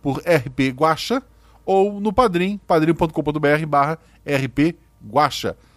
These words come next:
Nunca usou o PicPay e vai criar uma conta? Usa meu código, Guaxa. Quando você fizer o primeiro pagamento, você ganha cashback de dez reais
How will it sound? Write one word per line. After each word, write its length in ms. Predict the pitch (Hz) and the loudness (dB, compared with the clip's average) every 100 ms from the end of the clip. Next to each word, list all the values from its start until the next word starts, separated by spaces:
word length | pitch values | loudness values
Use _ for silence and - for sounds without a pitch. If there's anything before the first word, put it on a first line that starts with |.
| _ _ | _ _
Nunca 220 | 190 226 | -2 0
usou 180 | 208 196 | 0 0
o 20 | |
PicPay 420 | 185 170 - 208 | -4 -10 -2 0
e 40 | 190 | 0
vai 120 | 175 | -2
criar 160 | 175 175 | 0 0
uma 140 | 165 | 0
conta? 360 | - 208 208 190 | 0 -2 -2 -4
Usa 160 | 196 | -4
meu 140 | 208 190 | -2 0
código, 460 | 190 180 139 123 - | 0 -2 -4 -10 -12
Guaxa. 480 | 139 185 - - 92 - - - - | -2 -2 0 -4 -6 -10 -20 -20 -4
Quando 160 | 185 | -2
você 160 | 180 190 | 0 -2
fizer 180 | 170 190 | 0 0
o 20 | |
primeiro 200 | 175 208 | 0 0
pagamento, 520 | 208 196 180 190 - | 0 0 -2 -4 -6
você 200 | 190 190 | -8 -6
ganha 240 | 170 165 | -2 -2
cashback 560 | 160 180 160 151 151 151 | -2 -2 -2 0 0 0
de 100 | 135 | -6
dez 180 | 120 139 | -4 -2
reais 320 | 160 165 175 | 0 0 -2